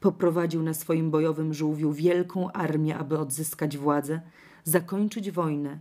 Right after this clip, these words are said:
i zaprowadzić porządek oraz aby się zemścić. Jak potoczyły się dalsze wypadki, już wiemy.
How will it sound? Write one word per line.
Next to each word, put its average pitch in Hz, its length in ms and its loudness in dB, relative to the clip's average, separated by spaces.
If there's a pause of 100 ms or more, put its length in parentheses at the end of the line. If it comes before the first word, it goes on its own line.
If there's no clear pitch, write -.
i 185 80 -4
zaprowadzić 160 640 -2
porządek 156 640 -2 (600)
oraz 196 320 2
aby 170 220 0
się 175 160 -2
zemścić. 175 800 -2 (1040)
Jak 180 220 6
potoczyły 185 440 0
się 185 160 -2
dalsze 190 340 0
wypadki, 185 560 -4
już 190 200 0
wiemy. 165 380 2